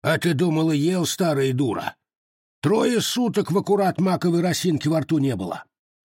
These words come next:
«Да что же, вас там не кормят, что ли?» «Черти бы их так кормили!» Мурлыча по-кошачьи с набитым ртом отвечал Пантелей Прокофьевич.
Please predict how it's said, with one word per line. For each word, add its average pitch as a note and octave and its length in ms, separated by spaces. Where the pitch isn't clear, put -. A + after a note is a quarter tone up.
«Да B2 220
что D3+ 460
же, B2 240
вас D3 300
там C3+ 200
не E3 100
кормят, E3+ 400
что F3+ 280
ли?» D3+ 220
«Черти - 580
бы - 160
их - 220
так - 360
кормили!» D#3 720
Мурлыча B2 640
по-кошачьи B2 680
с - 100
набитым A2+ 440
ртом C3 400
отвечал G#2+ 440
Пантелей G2 420
Прокофьевич. - 760